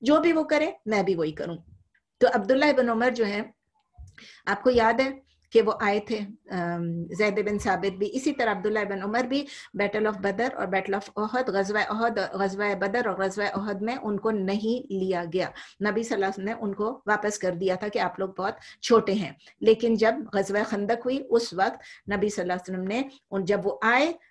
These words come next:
तो नबी सल्लल्लाहु अलैहि वसल्लम ने उनको अलाउ कर दिया मुस्लिम आर्मी में ज्वाइन करने के लिए। आपको याद है हमने बताया था कि जैद बिन साबित उस वक्त सोलह साल के थे, अब्दुल्ला इब्न उमर उस वक्त पन्द्रह साल के थे,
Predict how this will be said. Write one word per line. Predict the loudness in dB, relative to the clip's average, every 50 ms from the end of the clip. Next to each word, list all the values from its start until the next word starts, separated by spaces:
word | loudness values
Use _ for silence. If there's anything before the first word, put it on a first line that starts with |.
| _ _
तो | -4 -2
नबी | -2 0 0 -2 -2
सल्लल्लाहु | -2 -4 -4 -6 -6
अलैहि | -6 -6 -6 -6
वसल्लम | -6
ने | -4 -4 -4
उनको | -4 -4 -4 -6 -4 -2
अलाउ | 0 0 0 0 -2 -4
कर | -6 -6
दिया | -4 -4 -4 -4 -6 -8 -8
मुस्लिम | -8 -8 -6 -6 -6 -6 -6 -6
आर्मी | -6 -6 -4 -4 -6 -6
में | -6 -8 -8 -4
ज्वाइन | -2 -2 0 0 -2 -2
करने | -4 -4 -8 -8 -8 -12
के | -10 -10 -10
लिए। | -10 -6 -6
आपको | -8 -6 0 2
याद | 2 2 4 2 2
है | 2
हमने | 2 0 0
बताया | 0 0 2 2 2 2 2
था | 0 0
कि | 0 0 0
जैद | 0 -2 0 0 2 4 4 4
बिन | 4 2 0 -2
साबित | -2 -2 -2 2 2 2 2 2
उस | -2 -4 -4 -2 -4
वक्त | -4 -4 -2
सोलह | 0 0 2 2 0 -2
साल | -2 -4 -4 -4
के | -6 -8 -8 -8
थे, | -8 -10 -10 -12 -18 -20 -20 -20 -20 -20 _ _ _ _ -4
अब्दुल्ला | -2 2 4 4 6 6 6
इब्न | 6 4 2 2
उमर | 2 0 0 0 0
उस | -2 -4 -6 -4 -4
वक्त | -4 -4 -4 -8 -16 _ -2
पन्द्रह | -2 0 0 -2 -4
साल | -4 -6 -10 -12 -12 -14
के | -12 -12 -12 -12 -10
थे, | -14